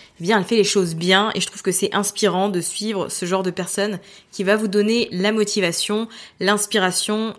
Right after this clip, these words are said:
euh, de sortir constamment de votre zone de confort et de faire en sorte de passer au niveau suivant, en fait.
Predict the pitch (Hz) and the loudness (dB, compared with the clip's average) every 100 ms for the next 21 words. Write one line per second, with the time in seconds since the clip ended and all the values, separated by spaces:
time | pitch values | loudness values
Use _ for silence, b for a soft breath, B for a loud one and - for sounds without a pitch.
0 | 175 170 165 175 214 - - 214 220 208 | -4 -4 -2 -2 -2 -2 -4 -2 -4 0
1 | 214 208 226 202 175 - 180 220 208 196 | 0 2 0 0 0 -2 0 0 2 0
2 | 180 165 196 185 - B B B - 208 | 0 0 2 2 -2 B B B -4 0
3 | 214 233 214 - 285 214 - 247 247 190 | 2 0 -2 0 2 2 0 0 -2 0
4 | 196 226 220 - 254 - 208 214 233 226 | 2 2 0 0 0 0 -2 0 -2 -2
5 | 214 180 147 - - | -2 -4 -4 -10 -14